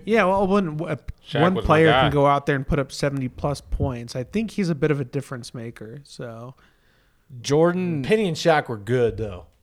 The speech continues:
Speaker 1: Yeah.
Speaker 3: Penny and Shaq were
Speaker 1: They were,
Speaker 3: good, but
Speaker 1: they
Speaker 3: they
Speaker 1: were great
Speaker 3: weren't
Speaker 1: at what they, they were.
Speaker 3: Jordan came back, like, with, like, what, ten games before the playoffs the next season? And, yeah, they lost to him, but they didn't get smoked. Jordan played, like, a total of, like, twenty-five games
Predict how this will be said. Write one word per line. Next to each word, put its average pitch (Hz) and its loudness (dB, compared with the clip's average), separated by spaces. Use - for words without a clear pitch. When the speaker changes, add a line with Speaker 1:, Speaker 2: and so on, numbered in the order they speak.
Speaker 1:
Yeah. 254 -2
Speaker 3:
Penny 170 2
and 165 0
Shaq 151 2
were 151 0
Speaker 1:
They - 0
were, 185 0
Speaker 3:
good, 160 4
but - -2
Speaker 1:
they 160 6
Speaker 3:
they 131 6
Speaker 1:
were 120 0
great 139 8
Speaker 3:
weren't 147 6
Speaker 1:
at 170 0
what 170 2
they, 135 -4
they 139 0
were. 131 -8
Speaker 3:
Jordan 180 4
came 190 2
back, 175 2
like, 135 -2
with, 139 -2
like, 127 0
what, 127 2
ten 143 -2
games 147 2
before 143 -2
the 123 2
playoffs 135 2
the 127 -4
next 117 -2
season? 151 -4
And, 123 -4
yeah, 143 2
they 135 4
lost 131 4
to 120 -2
him, 107 -4
but 110 -2
they 117 -2
didn't 127 0
get 98 -6
smoked. 113 0
Jordan 143 4
played, 147 4
like, 143 2
a 139 0
total 143 2
of, 131 2
like, 127 2
twenty-five 131 2
games 104 -2